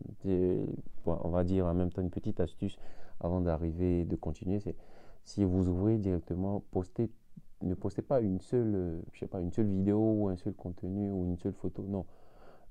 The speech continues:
L'idéal, c'est d'en poster cinq ou plus si vous y arrivez. Sinon, on va dire minimum trois et vous allez jusqu'à maximum, euh, pour moi, dix. Je pense que c'est l'idéal. Et avec ça, vous allez voir, il y aura des tendances qui vont se,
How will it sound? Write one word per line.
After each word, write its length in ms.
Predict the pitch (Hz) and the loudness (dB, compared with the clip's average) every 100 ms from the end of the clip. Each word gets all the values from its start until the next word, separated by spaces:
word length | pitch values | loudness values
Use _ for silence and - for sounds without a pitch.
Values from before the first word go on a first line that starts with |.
| - - | -10 0
L'idéal, 560 | 95 95 98 104 131 | 4 4 6 6 6
c'est 140 | - 101 | 2 -2
d'en 120 | 92 | -2
poster 440 | 92 90 - 113 | -2 -2 0 0
cinq 380 | - - 113 135 - - | 0 0 0 0 -2 -4
ou 80 | 80 | -2
plus 420 | 98 101 - - - | 2 2 0 -12 -10
si 160 | - | -4
vous 180 | 92 90 | -2 0
y 80 | 90 | 0
arrivez. 440 | 85 82 82 85 80 | 2 2 2 0 0
Sinon, 540 | - 90 90 95 92 - | -4 -2 0 0 -2 -4
on 40 | - | -6
va 80 | 92 | -4
dire 140 | 90 | 2
minimum 460 | 95 107 117 123 110 | 4 6 6 4 2
trois 460 | - 92 87 95 - - - - - 98 | -2 0 0 -2 -6 -14 -14 -16 -12 -4
et 220 | 92 87 | 0 0
vous 200 | 85 85 | 0 2
allez 220 | 85 87 | 2 2
jusqu'à 400 | 85 90 - 87 | 0 -6 -8 -4
maximum, 680 | 85 85 - 90 90 90 85 | -2 -2 -2 -2 0 -2 -4
euh, 100 | 80 | -6
pour 160 | - 90 | -4 -2
moi, 160 | 87 | 0
dix. 360 | 87 87 - - - | 2 0 -2 -10 -12
Je 80 | |
pense 180 | - 90 | -10 -8
que 100 | - | -8
c'est 140 | 90 90 | -6 -4
l'idéal. 400 | 85 87 90 85 - - - - - - - | 0 0 0 -2 -10 -16 -18 -20 -20 -20 -2
Et 160 | 87 - | 0 0
avec 220 | 87 101 110 | 0 0 0
ça, 260 | 151 147 - | -2 -2 -4
vous 220 | 113 95 | -2 2
allez 160 | 92 101 | 4 4
voir, 360 | 95 113 120 | 4 4 4
il 60 | 101 | 2
y 40 | |
aura 140 | 92 98 | 2 2
des 140 | 92 | 0
tendances 360 | - 95 101 104 | 0 0 0 -2
qui 140 | 98 | -2
vont 160 | 87 87 | 0 -2
se, 160 | - | -4